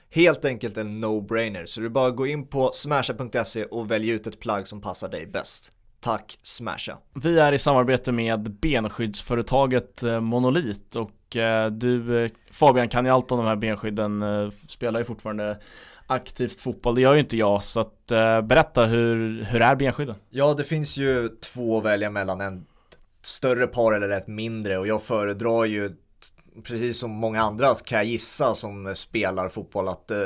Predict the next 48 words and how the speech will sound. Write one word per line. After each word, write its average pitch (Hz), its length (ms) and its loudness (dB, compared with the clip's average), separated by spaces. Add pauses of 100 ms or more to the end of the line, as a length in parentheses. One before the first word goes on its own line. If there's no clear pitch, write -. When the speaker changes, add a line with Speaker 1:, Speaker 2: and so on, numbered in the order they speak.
Speaker 1:
ju 117 160 -6
mindre 123 400 -2
desto 110 280 -4
bättre. 110 360 -2
Men 101 120 -8
det 107 80 -2
som 110 140 -6
är 107 60 -6
så 113 100 -6
bra 120 220 2
med 110 140 -4
Monolith 98 400 -8
är 92 40 -8
också - 160 -12
att - 60 -16
de 90 100 -12
passar 110 480 -2
perfekt, - 440 -8
och 87 60 -14
det 98 80 -10
är 98 40 -8
därför 95 540 -2 (360)
jag 110 220 0
väljer 98 200 0
att 92 60 0
använda 87 320 -4
dem 87 140 -6
när 87 80 -6
jag 98 100 -6
spelar 95 240 -8
fotboll. 87 340 -10
Och 87 120 -8 (240)
jag 110 180 0
som 110 160 -4
ytter 113 300 -4
också, 95 240 -4
liksom, 87 300 -8
vill 98 180 -6
inte 95 160 -6
ha 110 180 0
någon 104 200 -6
extra, 107 680 -2 (580)
en 98 260 -10
extra 107 420 -4 (480)
vikt - 520 -6
på 95 280 -4
ben-, 92 460 -8
eh, 110 80 -6